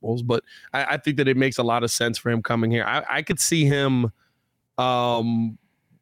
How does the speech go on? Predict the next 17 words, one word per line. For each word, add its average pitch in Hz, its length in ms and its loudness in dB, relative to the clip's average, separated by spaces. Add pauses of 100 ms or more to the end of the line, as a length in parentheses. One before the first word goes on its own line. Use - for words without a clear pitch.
(320)
the 165 160 2
Clippers, 226 500 2
right? 185 200 2
Like, 151 160 2
I 147 60 0
think 165 180 -2
that's 156 160 0
the 147 100 2
other 147 160 2
spot 139 320 0
that 127 100 0
was 120 160 -2
rumored 139 460 2
for 143 160 0
him. 139 380 0 (1500)
I, 147 160 -8 (300)
I, 196 160 -2